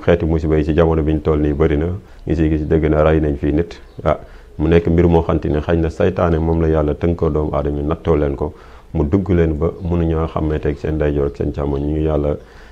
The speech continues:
ñu ngi profité sax sa biir loolu di jaal waa umma islamique bi yépp,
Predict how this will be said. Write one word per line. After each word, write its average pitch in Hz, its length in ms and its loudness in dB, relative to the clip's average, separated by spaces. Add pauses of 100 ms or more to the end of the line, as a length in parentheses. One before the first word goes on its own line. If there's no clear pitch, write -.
(100)
ñu 76 80 2
ngi 76 200 2
profité 78 440 -2
sax 73 200 -8
sa - 100 -6
biir 78 200 -2
loolu 76 280 0
di 71 160 -2
jaal 78 220 0
waa 73 360 0
umma 80 200 -4 (140)
islamique 73 420 -4
bi 67 100 -6
yépp, - 180 0